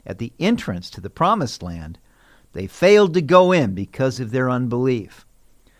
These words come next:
Therefore, God sent them back into the wilderness until that entire generation of adults, twenty years old and over, would perish. We pick it up in Deuteronomy chapter two.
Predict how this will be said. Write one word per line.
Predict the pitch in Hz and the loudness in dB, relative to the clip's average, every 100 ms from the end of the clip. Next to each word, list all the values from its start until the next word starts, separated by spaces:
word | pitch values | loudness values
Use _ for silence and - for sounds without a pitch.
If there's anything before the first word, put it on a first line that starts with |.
| _ | _
Therefore, | 208 277 294 247 240 | 6 6 6 6 6
God | 180 165 180 185 | 6 6 8 6
sent | - 185 190 202 | 2 0 0 0
them | 214 214 185 | -2 -2 -4
back | - 107 165 - | -4 0 0 0
into | 208 214 | -2 2
the | 233 | 2
wilderness | 240 254 208 151 143 147 - - _ _ - | 4 4 4 2 0 -2 -8 -16 _ _ -10
until | - - 175 170 | -10 0 4 4
that | 139 135 147 285 - _ | 4 4 4 4 -2 _
entire | 123 120 - 220 285 220 | -6 -6 -2 0 2 2
generation | 120 127 110 104 98 - 120 117 - | 0 -2 -2 -4 -6 -6 -6 -6 -6
of | 113 110 | -8 -8
adults, | 95 180 165 107 - - - _ _ | -2 2 4 2 -2 -10 -12 _ _
twenty | - - 107 147 | -20 -8 -4 -2
years | 175 190 190 202 | 2 2 4 4
old | 208 208 | 4 4
and | 208 | 2
over, | 214 226 127 117 117 - - - | 2 2 2 0 -2 -6 -20 -8
would | 120 127 | -8 -6
perish. | - 135 110 85 - - - _ _ _ _ _ - _ _ | -4 -2 -2 -4 -12 -18 -20 _ _ _ _ _ -20 _ _
We | 98 | -12
pick | - 147 | -6 0
it | 185 | 2
up | 190 | 2
in | 143 113 | 0 -4
Deuteronomy | 95 139 240 220 170 165 156 | 0 0 2 2 2 2 0
chapter | 156 - 131 127 - 139 | -4 -4 -2 -2 -2 -8
two. | 135 - - 127 90 | -8 -6 -2 0 -2